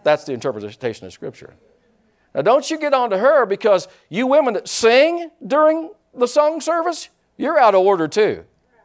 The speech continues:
'Cause singing is not keeping silent. Matter of fact, as soon as you walk in those doors, you need to shut your mouth.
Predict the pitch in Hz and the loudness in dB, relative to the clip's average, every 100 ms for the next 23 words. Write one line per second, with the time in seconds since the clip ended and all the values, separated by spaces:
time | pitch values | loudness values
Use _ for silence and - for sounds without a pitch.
0 | _ _ _ _ _ _ _ _ 147 - | _ _ _ _ _ _ _ _ -6 0
1 | 330 294 202 160 220 - - 202 131 113 | 2 2 2 2 0 0 -6 -8 -10 -6
2 | 185 165 87 78 _ _ _ _ _ _ | 0 0 -2 -12 _ _ _ _ _ _
3 | _ _ _ _ _ _ - 285 262 - | _ _ _ _ _ _ 2 4 4 4
4 | 311 403 285 269 - _ _ _ _ - | 4 6 4 0 -8 _ _ _ _ -2
5 | 196 - 381 370 302 311 330 302 285 277 | 0 0 2 2 2 2 4 4 2 2
6 | 269 254 240 185 175 294 269 214 190 - | 2 4 2 0 0 2 4 4 0 -8
7 | - 220 285 214 147 - 190 170 190 165 | -4 -2 0 0 -2 0 -2 0 -2 0
8 | 190 110 71 - | -2 -4 -10 -20